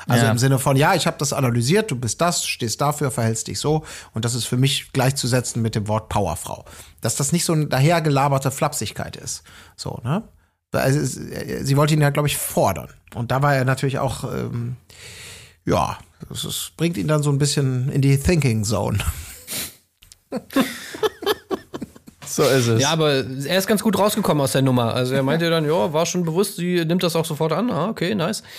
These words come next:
Speaker 3: Ich hätte ja dann gedacht, dass sie ihn dann nochmal abfragt. Also, naja, okay,
Speaker 1: Ja.
Speaker 3: wenn du sagst, bewusste Powerfrau, warum denn? Dann sag doch mal.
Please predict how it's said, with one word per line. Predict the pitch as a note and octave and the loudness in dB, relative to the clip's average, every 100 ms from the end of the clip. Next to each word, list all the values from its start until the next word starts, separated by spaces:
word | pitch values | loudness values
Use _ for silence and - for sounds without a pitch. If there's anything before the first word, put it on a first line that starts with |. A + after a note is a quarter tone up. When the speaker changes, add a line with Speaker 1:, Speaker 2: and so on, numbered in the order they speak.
| - | -4
Speaker 3:
Ich | D3 | 0
hätte | F3+ | 4
ja | F#3 | 4
dann | F3 F3+ F3+ | 4 4 2
gedacht, | F3 F3+ | 2 0
dass | F#3 E3 | 0 0
sie | F3 | 0
ihn | F3 | 2
dann | F3 | 2
nochmal | D#3 D#3+ | 2 2
abfragt. | - - B2 A2+ - | 0 -2 -2 -2 -4
Also, | B2+ | -4
naja, | B2+ D#3 | 0 0
okay, | F#3 - | 0 2
Speaker 1:
Ja. | G3 F#3 | 2 4
Speaker 3:
wenn | E3 | 2
du | D#3+ | 2
sagst, | D#3 D3+ - | 0 0 -2
bewusste | C#3+ F3+ - | 0 0 0
Powerfrau, | - F3 F#3 - F#3+ | -2 0 0 0 0
warum | C#3+ D3 E3 | 0 0 2
denn? | F3 | 2
Dann | G#3 D3+ | 2 2
sag | C#3 - | 0 -2
doch | E3 | -8
mal. | G#3 | -10